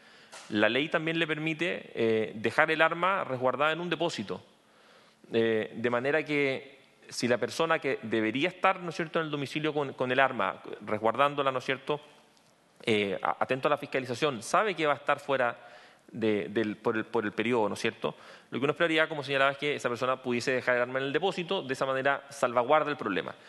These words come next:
Supongamos que por algún motivo no pudo hacerlo, ¿no es cierto? Entramos en la hipótesis de que fue, eh, fiscalizado en, en un mínimo de cuarenta y cinco días,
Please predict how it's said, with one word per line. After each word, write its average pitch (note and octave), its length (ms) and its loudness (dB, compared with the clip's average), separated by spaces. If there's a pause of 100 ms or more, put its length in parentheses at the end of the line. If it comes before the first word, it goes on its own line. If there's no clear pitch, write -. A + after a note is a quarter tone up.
(100)
Supongamos E3+ 440 0
que F3 100 -2
por E3+ 120 2
algún E3+ 180 -2
motivo F3+ 240 -2
no E3+ 140 -2
pudo F#3+ 180 0
hacerlo, G#3 400 -4
¿no D3+ 100 -6
es - 40 -6
cierto? F3 440 -2
Entramos D3+ 420 0
en C#3+ 60 -2
la C#3+ 60 0
hipótesis C#3+ 420 -4
de C3+ 120 -2
que C#3 340 -4
fue, B2+ 260 -2 (500)
eh, G2+ 360 2
fiscalizado C3 760 2
en, G#2 200 -4 (200)
en G#2+ 120 0
un A2+ 140 0
mínimo D#3+ 380 2
de D3+ 80 0
cuarenta C#3+ 320 -2
y - 20 -6
cinco F3 320 -2
días, G3 280 0